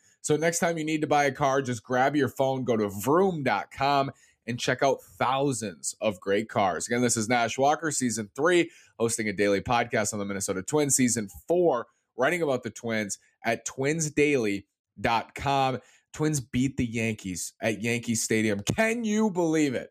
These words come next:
The Twins beat the Yankees at Yankee Stadium. It's, it's worth repeating. It wasn't easy.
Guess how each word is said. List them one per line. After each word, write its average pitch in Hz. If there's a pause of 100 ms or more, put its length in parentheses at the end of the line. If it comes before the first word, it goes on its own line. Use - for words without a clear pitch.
The 110
Twins 135
beat 123
the 120
Yankees 107 (320)
at 117
Yankee 110
Stadium. 90
It's, 95
it's -
worth 143
repeating. 113 (400)
It 127
wasn't 156
easy. 120